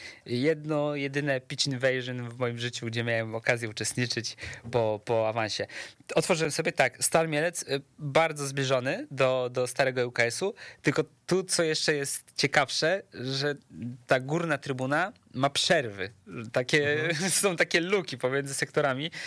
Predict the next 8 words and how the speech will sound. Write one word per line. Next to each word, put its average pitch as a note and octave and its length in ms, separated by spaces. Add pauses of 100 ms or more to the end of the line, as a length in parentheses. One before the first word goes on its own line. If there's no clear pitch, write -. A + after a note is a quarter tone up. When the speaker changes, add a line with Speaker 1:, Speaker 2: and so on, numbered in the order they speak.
(260)
Speaker 1:
No C3+ 160
jest C#3+ 180
to C#3+ 80
coś C#3 180
naprawdę C3 400
godnego B2 340
uwagi. C3+ 340
Jeśli B2+ 380